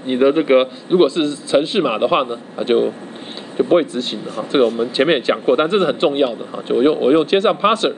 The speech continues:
啊来做这些，做这个，呃，你传过来是 data，就是 data 的哈，我就不，不管其他的哈。那，那像这里，呃，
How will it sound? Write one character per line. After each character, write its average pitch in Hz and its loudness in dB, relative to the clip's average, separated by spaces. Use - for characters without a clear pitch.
啊 113 -6
来 113 0
做 127 2
这 127 0
些， 123 2
做 135 4
这 123 0
个， 117 2
呃， 110 0
你 113 -4
传 143 -2
过 196 2
来 151 0
是 - -16
data， 156 0
就 208 2
是 170 -6
data 143 -2
的 110 -6
哈， 107 -8
我 98 -8
就 110 -8
不， 131 0
不 - -4
管 117 0
其 113 -10
他 110 -6
的 104 -8
哈。 - -12
那， 156 2
那 151 0
像 175 0
这 190 0
里， 127 -2
呃， 120 2